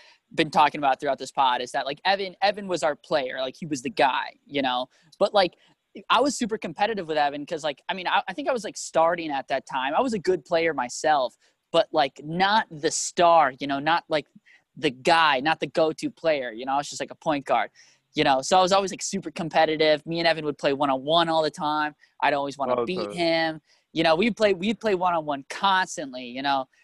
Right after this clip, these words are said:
Speaker 1: And, uh, but you'd always win, obviously. But it, you know, so Evan,
Speaker 2: It
Speaker 1: one
Speaker 2: was,
Speaker 1: day
Speaker 2: it
Speaker 1: after
Speaker 2: was
Speaker 1: practice,
Speaker 2: close, though. It would be close, though.
Speaker 1: we, we had some good games back in the day. Uh, you know, I'm not, I'm not saying I wasn't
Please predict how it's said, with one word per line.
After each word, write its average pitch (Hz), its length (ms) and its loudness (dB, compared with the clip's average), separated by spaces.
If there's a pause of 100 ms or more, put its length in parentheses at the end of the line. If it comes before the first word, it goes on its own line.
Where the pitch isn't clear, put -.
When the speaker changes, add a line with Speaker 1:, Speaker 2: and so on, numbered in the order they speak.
(240)
Speaker 1:
And, 156 360 0
uh, 143 340 2
but 208 100 -4
you'd 240 160 -2
always 220 260 2
win, 196 220 -6
obviously. 143 480 -4
But 170 160 -8
it, 185 100 -10 (100)
you 170 140 -8
know, 131 160 -8 (580)
so 180 420 -2 (360)
Evan, 214 380 0
Speaker 2:
It - 20 -4
Speaker 1:
one 156 100 2
Speaker 2:
was, - 100 0
Speaker 1:
day 185 80 0
Speaker 2:
it - 100 -2
Speaker 1:
after 170 60 4
Speaker 2:
was 370 160 8
Speaker 1:
practice, 190 200 0
Speaker 2:
close, 202 220 4
though. 147 140 2
It 147 100 0
would 180 100 2
be 320 120 2
close, 143 320 -4
though. 123 260 -4 (380)
Speaker 1:
we, 311 180 2
we 247 160 2
had 359 160 4
some 285 140 0
good 262 160 0
games 302 280 0
back 202 240 -2
in 175 80 -8
the 165 60 -12
day. 139 400 -4 (180)
Uh, 151 360 0 (320)
you 190 160 -10
know, 156 320 -4
I'm 240 100 0
not, 269 100 -6
I'm 226 120 -2
not 269 200 -2 (220)
saying 220 220 -8
I 196 80 -6
wasn't 165 280 -10